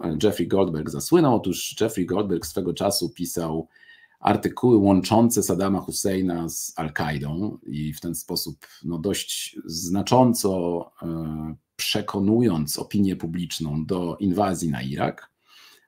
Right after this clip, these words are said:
Wszystkie te rewelacje, e, w cza-, przez, e, niego, e, ogłaszane okazały się kompletnie wyssane z palca, nieprawdziwe. E, i zresztą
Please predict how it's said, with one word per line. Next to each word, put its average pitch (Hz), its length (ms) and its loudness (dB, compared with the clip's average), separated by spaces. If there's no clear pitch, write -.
Wszystkie 104 360 0
te 92 520 -2
rewelacje, 98 840 4
e, 80 160 -4
w - 100 -16
cza-, - 260 -6
przez, - 560 -2
e, 78 340 -6
niego, 90 720 2
e, 82 180 -2
ogłaszane 98 760 6
okazały 90 420 0
się 85 140 -2
kompletnie 101 520 2
wyssane 82 460 0
z - 100 0
palca, 104 600 4
nieprawdziwe. 95 1000 2
E, 82 540 -2
i 85 840 0
zresztą 123 540 4